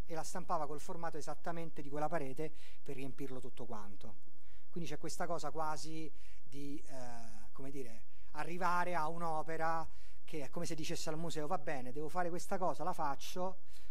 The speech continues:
perché, eh, oggettivamente imbruttendo l'opera, ehm, e facendola diventare, eh, come dire, quasi, eh, uno sberleffo, in sostanza, snaturandone tutta la,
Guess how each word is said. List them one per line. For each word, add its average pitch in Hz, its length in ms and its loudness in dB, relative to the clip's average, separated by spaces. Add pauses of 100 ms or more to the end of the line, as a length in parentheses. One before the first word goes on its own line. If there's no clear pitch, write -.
perché, 143 360 0 (120)
eh, - 200 0
oggettivamente 139 540 0
imbruttendo 143 1000 0 (500)
l'opera, 127 640 0 (180)
ehm, 107 840 2 (1000)
e - 80 0
facendola 147 400 0
diventare, 139 760 0
eh, 123 240 0
come 131 180 0
dire, 123 160 0
quasi, 123 560 0
eh, 113 380 0
uno 127 160 0
sberleffo, 127 840 0
in - 80 0
sostanza, - 680 0 (600)
snaturandone 143 800 0
tutta 139 340 0
la, 117 520 0